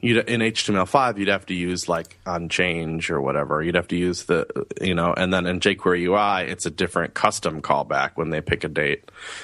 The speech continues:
So, like, then you'd, you have to abstract your code, uh, to a higher degree so that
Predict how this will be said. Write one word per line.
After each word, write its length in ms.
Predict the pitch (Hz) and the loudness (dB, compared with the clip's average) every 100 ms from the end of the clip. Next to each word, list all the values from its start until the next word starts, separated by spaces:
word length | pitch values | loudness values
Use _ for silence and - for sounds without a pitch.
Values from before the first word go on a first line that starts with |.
| - | -14
So, 260 | - - 90 | -2 0 2
like, 260 | 87 85 - | 0 0 0
then 160 | 98 | 0
you'd, 240 | 92 92 90 | 2 0 0
you 140 | 92 | -2
have 140 | 90 - | -2 0
to 80 | 87 | -2
abstract 480 | 82 - 92 87 | -2 0 0 0
your 80 | 80 | -6
code, 600 | - 90 90 90 82 80 - _ _ - | -2 0 2 0 -2 -10 -20 _ _ -4
uh, 100 | - | -4
to 180 | - 98 | 0 0
a 60 | 87 | 2
higher 320 | 98 92 90 | 2 2 -2
degree 440 | 87 80 92 85 | -6 -4 -2 0
so 180 | 85 92 | 0 -2
that 240 | 82 85 | 0 -2